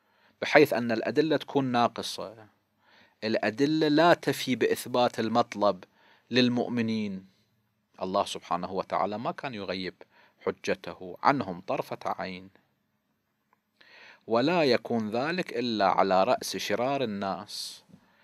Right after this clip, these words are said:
يعني في زمان الغيبة الناس غير المؤمنين، هؤلاء شرار الناس، يعني أسوأ الناس. الظالمون الذين هم في زمن الغيبة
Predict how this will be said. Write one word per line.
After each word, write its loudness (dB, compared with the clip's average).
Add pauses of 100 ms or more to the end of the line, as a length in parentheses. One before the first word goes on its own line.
(200)
يعني -2
في -8
زمان -2
الغيبة -4 (1800)
الناس -4 (400)
غير 8
المؤمنين، -6 (640)
هؤلاء 4
شرار 10
الناس، -4
يعني -6
أسوأ 6 (120)
الناس. -10 (1040)
الظالمون 0
الذين -4
هم -6
في -10
زمن -4
الغيبة 0